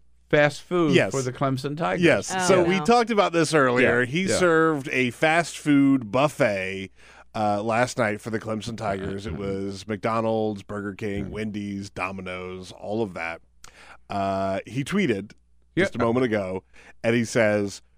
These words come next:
Speaker 2: "Great being with the national champion Clemson Tigers last night at the White House. Because of the shutdown, I served them massive amounts of fast food."
Speaker 1: I
Speaker 2: Parentheses,
Speaker 1: paid.
Speaker 2: parentheses, I
Speaker 1: I
Speaker 2: paid.
Speaker 1: paid. Mm-hmm.
Speaker 2: Hang on.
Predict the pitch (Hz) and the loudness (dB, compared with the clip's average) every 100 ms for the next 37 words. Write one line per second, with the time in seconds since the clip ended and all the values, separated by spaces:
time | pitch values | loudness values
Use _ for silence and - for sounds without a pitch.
0 | _ 107 98 117 202 262 196 139 190 180 | _ -14 -4 2 4 2 -2 2 4 4
1 | 175 165 156 160 147 170 - 196 175 156 | 2 2 2 2 4 2 2 0 2 2
2 | 143 123 143 143 123 131 127 127 123 127 | 2 2 -2 -2 -2 -2 -2 -2 -2 0
3 | 113 110 104 110 101 101 110 101 104 110 | 0 0 -2 -2 -4 -4 -4 -4 -4 -4
4 | 101 92 98 82 76 - 107 139 156 180 | -4 -4 -8 -12 -12 -10 -2 0 0 -2
5 | 185 247 226 170 151 156 139 135 - 147 | 0 0 2 4 4 2 0 -2 0 0
6 | 123 131 117 180 262 254 180 160 127 127 | 2 0 2 4 6 4 2 0 0 0
7 | 123 123 - 117 - 165 151 131 - 214 | 0 -2 -4 -10 -2 0 2 0 -2 0
8 | 180 151 - 123 123 123 82 69 - - | 2 2 4 4 6 4 4 0 -10 -4
9 | 147 156 131 123 123 113 - _ - 120 | 2 2 2 -2 -2 -2 -6 _ 0 2
10 | 104 120 110 95 76 - 104 107 123 131 | 4 4 4 2 0 -4 -4 0 0 0
11 | 113 | 0